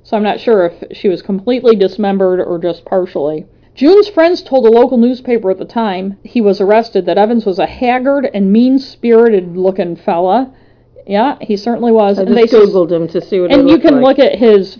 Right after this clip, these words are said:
Speaker 1: photo on our website,
Speaker 2: Ugh.
Speaker 1: crime stuff online dot com. And they suspected he lied about his background and finances, according to California news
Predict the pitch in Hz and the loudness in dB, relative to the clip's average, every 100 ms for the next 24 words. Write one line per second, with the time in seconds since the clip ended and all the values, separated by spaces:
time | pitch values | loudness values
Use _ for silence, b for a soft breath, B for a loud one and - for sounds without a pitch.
0 | - 226 214 202 180 180 180 202 196 196 | 0 2 2 0 -2 -4 -2 -2 -2 -2
1 | 170 - 247 208 202 196 208 196 196 180 | -2 2 4 4 0 -2 -2 -2 -2 -4
2 | 180 185 180 185 175 156 - 175 170 208 | -4 -6 -6 -6 -6 -8 -8 -8 -8 -12
3 | b b b b 226 269 294 294 - 277 | b b b b 2 2 0 -6 -2 -4
4 | 285 240 247 220 220 254 220 208 185 185 | -2 -4 2 2 2 2 2 2 0 0
5 | 240 302 247 254 233 226 240 247 196 - | 0 0 -2 -2 -2 -2 -2 -2 -4 -6
6 | - 170 160 - - - 220 196 196 - | -8 -8 -8 -12 -14 -4 -2 -2 -6 -6
7 | 190 170 175 180 175 175 170 | -6 -6 -8 -8 -8 -8 -8